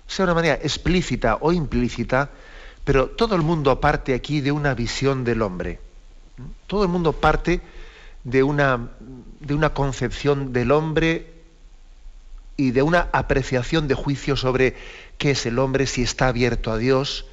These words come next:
si existe una trascendencia, si no existe. Eso,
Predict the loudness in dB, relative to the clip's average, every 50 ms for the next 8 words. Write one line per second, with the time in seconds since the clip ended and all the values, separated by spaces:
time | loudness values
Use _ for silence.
0 | -18 -18 -18 -20 -20 -20 -20 -20 -20 -20 -20 -20 -20 -20 -20 -20 -20 -20 -12 -10
1 | -4 -2 0 2 2 2 2 2 2 2 0 0 2 2 4 4 4 4 2 0
2 | -2 -2 -4 -2 0 2 2 2 0 0 0 0 0 0 -2 0 0 0 0 0
3 | -2 -4 -4 -2 -2 -2 -2 -2 -4 -10 -14 -4 2 2 2 2 2 2 2 2
4 | 2 0